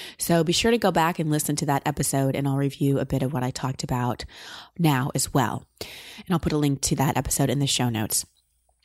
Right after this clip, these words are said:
So one of the main ways we take on other people's stuff is when we're in sympathy and judgment rather than acceptance and compassion.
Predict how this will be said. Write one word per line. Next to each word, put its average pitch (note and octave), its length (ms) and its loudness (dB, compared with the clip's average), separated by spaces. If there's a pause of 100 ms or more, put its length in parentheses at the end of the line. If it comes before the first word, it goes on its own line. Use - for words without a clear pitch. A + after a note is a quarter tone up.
(140)
So - 180 2
one F#3+ 160 4
of D4 60 6
the D4 80 6
main A3 240 4
ways F3 260 4
we D#3 60 4
take F3 240 2
on E3 120 4
other D#3 180 2
people's D3 260 0
stuff C#3+ 400 2
is D3 140 2
when D3 180 4
we're C#3 100 2
in C#3 140 2
sympathy D3 540 2
and C#3 160 2
judgment G3+ 420 2
rather C3+ 240 2
than C3 140 2
acceptance C3 560 -2
and E3 100 -6
compassion. B2 640 0